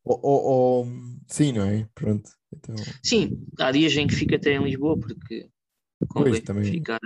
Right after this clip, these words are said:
Speaker 2: a trabalhar ou fazer qualquer coisa.
Speaker 1: E pá, pois é.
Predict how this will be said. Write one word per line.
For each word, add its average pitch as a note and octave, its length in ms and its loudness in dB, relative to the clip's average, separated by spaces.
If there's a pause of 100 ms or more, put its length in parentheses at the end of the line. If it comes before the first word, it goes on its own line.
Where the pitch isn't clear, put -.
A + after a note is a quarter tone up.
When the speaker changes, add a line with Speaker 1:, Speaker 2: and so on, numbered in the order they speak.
(280)
Speaker 2:
a A2 60 -8
trabalhar A#2 580 0
ou A2 220 -4 (100)
fazer A2 180 -12
qualquer - 280 -10
coisa. - 240 -18 (1300)
Speaker 1:
E A2 60 -6
pá, - 180 -8
pois G#2+ 260 -8
é. G#2 220 -8